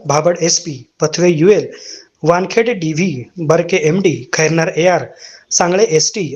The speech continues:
अमोल गवंडी यांनी हा कार्यक्रम यशस्वी पार करण्यासाठी मोलाचे योगदान दिले. फलकलेखन घुगे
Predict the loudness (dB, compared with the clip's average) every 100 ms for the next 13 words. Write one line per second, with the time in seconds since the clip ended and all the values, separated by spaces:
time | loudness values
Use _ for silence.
0 | -4 0 2 2 2 2 0 -2 0 2
1 | 2 0 -8 -18 -18 -2 0 2 0 2
2 | 0 2 2 2 0 -4 -2 0 0 0
3 | 0 0 -2 -4 -2 2 2 2 2 4
4 | 2 2 0 -2 -4 -6 -16 _ _ _
5 | -2 0 0 2 0 0 -2 -2 0 0
6 | -2